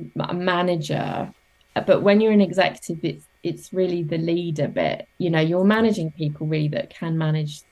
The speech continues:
themselves. And certainly as a chief operating officer, you're managing people that have got way more knowledge about something than you have. You know,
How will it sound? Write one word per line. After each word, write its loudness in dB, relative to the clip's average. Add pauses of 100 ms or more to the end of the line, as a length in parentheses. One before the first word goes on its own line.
(200)
themselves. 0
And -4
certainly -2
as -4
a -6
chief -4
operating 0
officer, -4 (440)
you're 2
managing 4
people -8
that 0
have -4
got 0
way 2
more 4
knowledge 2
about -8
something 0
than 8
you 6
have. -10
You 0
know, 4